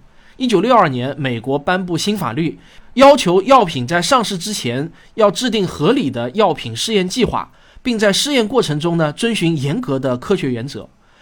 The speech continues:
以往几个世纪里面，各国都力图去打击忽悠和危害患者的这种庸医、奸商、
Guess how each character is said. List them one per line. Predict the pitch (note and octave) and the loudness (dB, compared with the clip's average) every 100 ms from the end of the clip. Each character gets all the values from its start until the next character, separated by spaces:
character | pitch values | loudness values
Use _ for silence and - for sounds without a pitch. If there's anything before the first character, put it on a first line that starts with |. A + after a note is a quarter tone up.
| _ _ | _ _
以 | F3 | 0
往 | D4 A#3+ | 4 4
几 | - C3+ | 2 -2
个 | D#3 | -2
世 | B3+ | -4
纪 | G#3+ G#3 | -4 -2
里 | B2+ | -4
面， | A2+ B2 A2+ | -4 -6 -6
各 | - D#4 F#3+ | -4 2 2
国 | D3+ C3+ | 2 -4
都 | D#3 F#3 | -2 -2
力 | A3 G3+ | 0 -4
图 | - C#3 | -4 -8
去 | C#3 | -8
打 | D#3 - - | -8 -10 -12
击 | - E3 | -6 -6
忽 | E3+ A#3 | -4 -2
悠 | G#3+ | -2
和 | D3+ C#3+ | -2 -4
危 | D3+ G3 | -2 -2
害 | F#3 | -4
患 | E3 G3+ C#3 | -4 -4 -4
者 | A2+ | -10
的 | A2+ | -12
这 | A#2+ C3 | -10 -10
种 | A#2+ | -8
庸 | B2 E3 F3 | -4 -4 -4
医、 | D#3+ D#3+ | -6 -10
奸 | D#3 D#3+ D#3+ | -6 -6 -4
商、 | D#3+ | -4